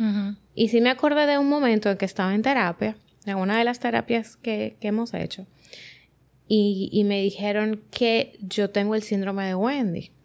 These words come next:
Speaker 1: Ujú. Explica qué es el síndrome de Wendy.
Speaker 2: Y el síndrome de Wendy es el,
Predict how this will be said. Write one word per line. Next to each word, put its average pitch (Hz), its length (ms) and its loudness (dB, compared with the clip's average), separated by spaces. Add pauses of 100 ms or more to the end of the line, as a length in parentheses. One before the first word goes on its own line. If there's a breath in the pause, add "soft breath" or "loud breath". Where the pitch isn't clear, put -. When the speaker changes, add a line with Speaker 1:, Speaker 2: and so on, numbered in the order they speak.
(400)
Speaker 1:
Ujú. 185 580 0 (680 soft breath)
Explica 226 500 2
qué 214 80 4
es 190 80 6
el 185 100 6
síndrome 185 380 6
de 220 100 4
Wendy. 240 180 4
Speaker 2:
Y 311 360 4
el 233 240 2
síndrome 302 640 0
de 339 180 2
Wendy 170 760 0
es 175 640 -4 (1200 soft breath)
el, 208 1080 2